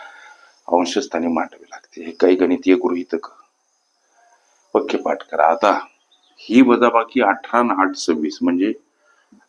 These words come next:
आठ व्ही टू बराबर ही वजाबाकी दोन व्ही वन. गोष्ट लक्षात घ्या.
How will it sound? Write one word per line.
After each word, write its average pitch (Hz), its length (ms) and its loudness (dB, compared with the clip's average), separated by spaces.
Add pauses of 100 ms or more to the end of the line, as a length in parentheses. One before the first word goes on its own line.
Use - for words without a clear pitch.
(100)
आठ 110 440 2
व्ही 120 420 -2
टू 90 120 -2 (500)
बराबर 95 460 2 (600)
ही 131 60 4
वजाबाकी 120 680 2 (680)
दोन 113 400 6
व्ही 117 420 0 (600)
वन. 269 220 4 (2000)
गोष्ट 107 300 2
लक्षात 120 360 2
घ्या. 95 220 -4